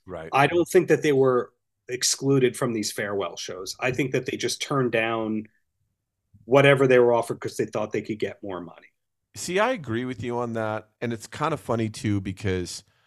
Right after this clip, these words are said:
Speaker 1: in the old days when someone invites you up to play a song or something like that, you never expected money.
Speaker 2: No.
Speaker 1: Like, I, I saw, I saw,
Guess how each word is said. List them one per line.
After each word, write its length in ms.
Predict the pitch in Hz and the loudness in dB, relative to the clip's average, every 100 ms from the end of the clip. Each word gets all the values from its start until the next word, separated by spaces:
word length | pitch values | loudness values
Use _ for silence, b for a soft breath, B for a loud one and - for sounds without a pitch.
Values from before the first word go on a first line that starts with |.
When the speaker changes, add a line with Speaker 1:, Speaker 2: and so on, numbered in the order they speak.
| _ _ _ _ _ _ _ _ - | _ _ _ _ _ _ _ _ -8
Speaker 1:
in 100 | 120 | 0
the 120 | 120 | 2
old 200 | 127 123 | 4 4
days 260 | 113 117 107 | 2 0 0
when 100 | 104 | -4
someone 260 | - 110 101 | -4 -2 -2
invites 320 | 95 101 - | -4 -6 -6
you 60 | |
up 80 | 98 | -10
to 60 | 101 | -8
play 220 | - 92 | -8 -8
a 80 | 87 | -8
song 320 | - 92 92 | -8 -6 -6
or 80 | 90 | -8
something 320 | - 95 98 | -12 -12 -10
like 220 | 92 90 | -10 -8
that, 260 | 101 95 95 | -4 -4 -6
you 60 | |
never 240 | 143 127 78 | -10 -10 -12
expected 400 | - 90 80 69 | -14 -14 -14 -18
money. 420 | 69 71 90 107 _ _ _ _ _ | -20 -16 -16 -18 _ _ _ _ _
Speaker 2:
No. 200 | 202 143 - - | 0 0 -4 -8
Speaker 1:
Like, 260 | 98 95 - | -6 -6 -10
I, 60 | - - | -10 -4
I 120 | 151 | -4
saw, 260 | - 156 - | -2 -4 -4
I 100 | 175 | -6
saw, 320 | - 113 | -4 -6